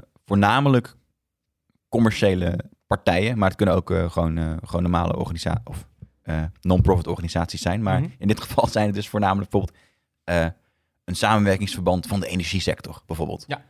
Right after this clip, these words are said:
Speaker 2: oké.
Speaker 1: En, en die willen dan bepaalde regels versoepeld
Speaker 2: Mhm.
Speaker 1: of juist strenger,
Speaker 2: Ja.
Speaker 1: zodat ze hun eigen voordeel eruit halen.
Speaker 2: Ja.
Speaker 1: En het werk van de lobbyisten is om dat in te wrijven bij de, eh, bij Kamerleden of bij, eh, eh,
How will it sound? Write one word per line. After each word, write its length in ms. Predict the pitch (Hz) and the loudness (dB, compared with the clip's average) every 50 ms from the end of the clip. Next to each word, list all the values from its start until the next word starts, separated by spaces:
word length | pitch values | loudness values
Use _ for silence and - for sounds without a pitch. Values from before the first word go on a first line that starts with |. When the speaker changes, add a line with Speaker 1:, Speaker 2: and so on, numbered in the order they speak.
| _ | _
Speaker 2:
oké. 140 | - - - | -20 -14 -10
Speaker 1:
En, 60 | - | -8
en 80 | - 82 | -4 -4
die 100 | 85 87 | -2 0
willen 160 | 95 95 98 | 2 2 4
dan 300 | 98 95 95 92 87 - | 4 4 2 0 -2 -2
bepaalde 520 | 85 98 - 101 98 98 95 95 92 87 92 | -2 2 4 4 4 4 4 2 2 0 2
regels 400 | 90 95 95 98 - 87 - - | 2 2 2 0 -2 -6 -6 -6
versoepeld 560 | - 92 - 120 117 - 127 139 139 - - _ _ _ | -6 -2 0 2 2 2 0 0 -2 -6 -12 _ _ _
Speaker 2:
Mhm. 300 | - 127 120 110 107 110 135 - _ _ | -8 -6 -4 -4 -4 -4 -6 -8 _ _
Speaker 1:
of 180 | 101 104 - | 0 0 2
juist 380 | 98 92 78 80 - - - - | 2 2 2 2 0 -4 -8 -10
strenger, 480 | - - 107 107 113 139 147 - - _ _ _ _ | -4 0 2 2 2 0 -2 -6 -12 _ _ _ _
Speaker 2:
Ja. 260 | - 120 113 104 104 - | -8 -4 -4 -4 -4 -6
Speaker 1:
zodat 180 | _ - 98 90 | _ -4 -4 -2
ze 60 | 110 | -2
hun 80 | 90 76 | -2 -2
eigen 180 | 92 92 85 | -2 -4 -4
voordeel 320 | 80 87 95 101 95 85 80 | -2 0 2 2 2 2 2
eruit 220 | 80 80 80 76 | 0 -2 -2 -2
halen. 360 | - 82 80 80 92 123 131 - _ | -2 -2 -2 -2 -2 -4 -6 -12 _
Speaker 2:
Ja. 200 | _ 127 120 110 - _ _ _ _ | _ -8 -8 -8 -10 _ _ _ _
Speaker 1:
En 280 | - 90 92 92 92 87 | -4 -2 0 0 2 0
het 140 | 90 82 82 | 0 0 2
werk 240 | 98 101 104 110 | 2 2 2 2
van 120 | - 104 98 | 0 0 2
de 60 | 95 | 2
lobbyisten 480 | 95 104 101 101 110 135 - - - 98 | 2 2 2 2 0 0 -2 -4 -4 -4
is 240 | 104 104 - - | -4 -6 -6 -8
om 180 | - - 98 98 | -8 -4 -2 0
dat 180 | 95 92 - - | 0 -2 -2 -2
in 160 | - 107 104 | -4 -4 -2
te 100 | - 95 | -2 -4
wrijven 460 | 82 85 85 87 85 82 80 85 82 | -4 -4 -2 -2 -2 -2 -2 -4 -4
bij 180 | 78 82 80 78 | -4 -4 -2 -2
de, 400 | 82 80 80 78 78 78 - - - | -2 -4 -4 -4 -4 -6 -8 -10 -10
eh, 200 | - - 85 80 85 - - _ _ | -10 -8 -8 -8 -10 -10 -14 _ _
bij 120 | - 285 | -14 -6
Kamerleden 640 | - - - 104 117 127 127 127 127 131 127 120 110 | -4 -2 0 0 0 2 2 2 2 2 0 0 -2
of 140 | 101 - - | -4 -4 -4
bij, 480 | - 90 87 85 85 85 82 82 107 127 - _ _ _ _ _ _ _ _ _ | -4 -4 -2 -2 -4 -6 -6 -8 -12 -14 -18 _ _ _ _ _ _ _ _ _
eh, 160 | 90 85 85 | -8 -6 -6
eh, 60 | - | -8